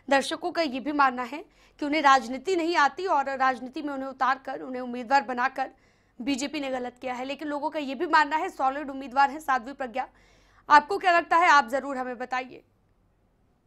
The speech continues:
सिरसा से बलदेव कार्यक्रम के अगले दर्शक जुड़ गए हैं, स्वागत है आपका बलदेव, बताइए आपको क्या लगता है?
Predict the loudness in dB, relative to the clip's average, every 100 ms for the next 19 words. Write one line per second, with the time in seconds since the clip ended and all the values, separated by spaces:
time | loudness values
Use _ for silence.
0 | _ _ -8 -2 0 0 0 0 0 -2
1 | 0 2 2 0 -6 -4 -2 -4 -4 -8
2 | -10 -10 -8 -8 -10 -16 _ _ _ 6
3 | 6 6 4 6 4 4 0 -2 -4 2
4 | 2 6 6 4 0 -2 -2 -2 -2 -4
5 | -6